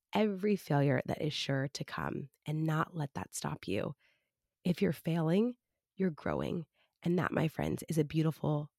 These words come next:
beautiful thing. If you really love this conversation and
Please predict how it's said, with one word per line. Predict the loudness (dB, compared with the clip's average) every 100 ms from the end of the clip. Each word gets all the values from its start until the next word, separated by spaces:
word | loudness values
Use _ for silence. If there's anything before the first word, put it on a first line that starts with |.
| _ -6
beautiful | -2 2 2 2 -2
thing. | -4 -6 -8 -12 _ _ _ _ _ _ _ _ 4
If | 8
you | 10 10 10 6 0 _
really | 2 6 8 8 8 6 2 _ _ _
love | 4 6 6
this | 4 2
conversation | -2 -2 -2 -2 -2 -2 -2 0
and | -2